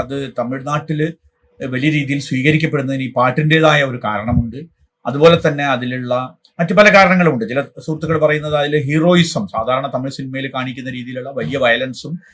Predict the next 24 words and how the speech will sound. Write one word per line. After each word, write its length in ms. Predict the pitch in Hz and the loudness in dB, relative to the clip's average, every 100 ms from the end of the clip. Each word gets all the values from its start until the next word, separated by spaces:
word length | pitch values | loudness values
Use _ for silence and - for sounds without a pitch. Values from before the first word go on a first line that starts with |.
| - _ _ 139 | -20 _ _ -4
ഏഹ്, 180 | 131 127 | -2 -2
പിന്നെ 200 | 131 123 117 | -4 -2 -2
അതുപോലെ 220 | 117 127 127 | 0 -4 -4
തന്നെ 140 | 120 | -6
ഹീറോയിസം 480 | 127 127 127 - 127 120 120 | -6 -6 -6 -4 -4 -4 -8
അതിലില്ല. 380 | 117 113 101 110 165 - _ _ _ _ 131 | -8 -6 -4 -2 -4 -6 _ _ _ _ -8
ഏഹ്, 140 | 123 | -2
വളരെ 180 | 120 127 123 | 0 0 2
സാധാരണക്കാരായ 640 | 117 131 120 120 120 113 107 | 4 4 2 0 2 2 0
ആളുകളാണ്, 380 | 110 110 110 135 - | -2 -6 -6 -8 -6
തൊഴിലാളികളാണ്, 760 | 135 139 160 170 165 135 117 135 - | -2 6 8 8 8 6 2 -2 -4
തൊഴിൽ 200 | 135 147 135 | -2 0 2
രഹിതരുമാണ്. 500 | 160 165 156 104 87 - _ | 4 4 2 -2 -10 -18 _
ഇപ്പൊ 140 | - 123 | -2 0
അതിലെ 180 | 135 135 135 | 0 -2 -2
ശ്രീനാഥ് 320 | 131 135 135 | -2 0 4
ബാസിയുടെ 440 | 135 139 135 135 131 | 2 2 -4 -2 -2
ഒക്കെ, 120 | 120 - _ _ - 127 | -4 -6 _ _ -8 -4
ഏഹ്, 140 | 123 113 | -2 -2
കഥാപാത്രം 500 | 110 120 117 - - - | 0 2 2 -4 -16 -8
സുഭാഷ് 360 | 113 127 123 123 | 2 2 4 0
എന്ന 120 | 123 113 | 0 0
കഥാപാത്രം 500 | 120 113 110 117 - _ 113 | 0 -2 -4 -6 -12 _ -10
ആണ് 140 | 110 | -8